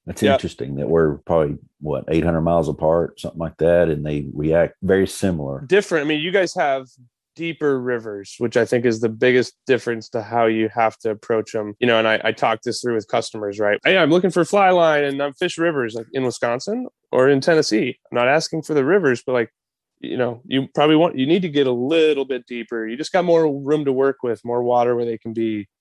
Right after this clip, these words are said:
Speaker 2: Um, that w-, that deep wood is deeper where you're at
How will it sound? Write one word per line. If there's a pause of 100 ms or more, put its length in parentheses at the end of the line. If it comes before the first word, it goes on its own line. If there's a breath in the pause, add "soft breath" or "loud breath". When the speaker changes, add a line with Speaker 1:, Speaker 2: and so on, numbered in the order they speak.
(300)
Speaker 2:
Um,
that
w-,
that
deep
wood
is
deeper (260)
where
you're
at